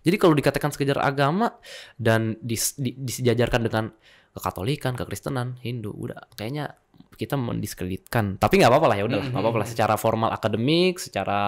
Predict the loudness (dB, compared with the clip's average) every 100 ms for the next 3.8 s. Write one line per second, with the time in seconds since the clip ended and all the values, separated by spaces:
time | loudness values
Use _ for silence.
0 | -4 _ _ -8 -4 -6 -4 0 -2 -2
1 | -8 -8 -18 -18 0 2 4 4 2 -2
2 | -4 -2 -2 0 -2 -2 -2 -4 -6 -4
3 | -4 -2 -6 -4 -4 -4 -14 -14